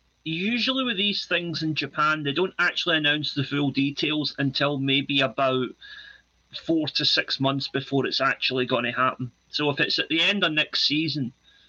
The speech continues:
which is what I think what we're looking at, um, or the, the start of the twenty twenty-three twenty-four season, um, probably expect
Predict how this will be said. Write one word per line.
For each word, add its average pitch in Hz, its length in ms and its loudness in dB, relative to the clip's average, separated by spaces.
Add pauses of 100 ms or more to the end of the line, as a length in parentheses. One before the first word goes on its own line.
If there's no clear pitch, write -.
(380)
which - 240 -2
is 127 120 -4
what 139 140 -2
I 131 120 -2
think 143 220 -4
what 120 120 0
we're 127 80 0
looking 139 340 0
at, 117 200 0 (600)
um, 127 760 0
or 139 260 2
the, 123 240 0
the 123 80 0
start 135 360 2
of 120 80 -4
the 120 140 0 (360)
twenty - 260 0
twenty-three 131 480 0
twenty-four 147 480 -2
season, 123 400 -2 (800)
um, 123 580 0 (640)
probably 165 460 0
expect - 680 0